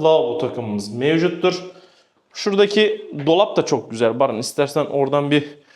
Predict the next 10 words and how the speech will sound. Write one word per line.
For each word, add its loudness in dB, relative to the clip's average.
şurayı 0
da 2
bir -4
gösterelim. 0
Yani 0
ortada 2
bir 2
makyaj 0
takımının 0
olması, 2